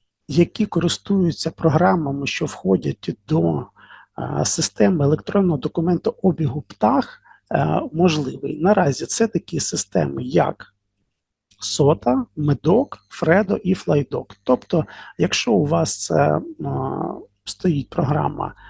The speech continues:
Фредо, і ви хочете обмінюватися, а, документами електронними, а,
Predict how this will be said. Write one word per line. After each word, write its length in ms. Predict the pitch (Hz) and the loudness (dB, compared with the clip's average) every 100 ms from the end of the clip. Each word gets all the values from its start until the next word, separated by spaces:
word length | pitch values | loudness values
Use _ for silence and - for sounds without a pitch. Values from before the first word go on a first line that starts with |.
| - - | -20 -14
Фредо, 600 | - 139 160 208 254 285 - _ - - - - | -2 4 4 4 2 -2 -8 _ -20 -20 -6 0
і 100 | 180 | 2
ви 120 | 214 | 2
хочете 480 | - 196 185 - 196 | 2 -2 -2 0 0
обмінюватися, 1300 | 160 160 190 175 156 147 - 156 - 151 151 156 - - 330 | 0 0 0 2 0 -2 -4 -6 -4 -2 0 -2 -4 -12 -10
а, 220 | 147 139 - | -6 -6 -4
документами 720 | 180 185 185 160 - 147 143 | -2 0 2 0 -2 -6 -2
електронними, 920 | 143 160 - 175 165 147 139 143 139 - - - - | -2 -2 0 2 2 0 -6 -8 -10 -12 -20 -20 -10
а, 360 | 143 139 139 | -6 -4 -4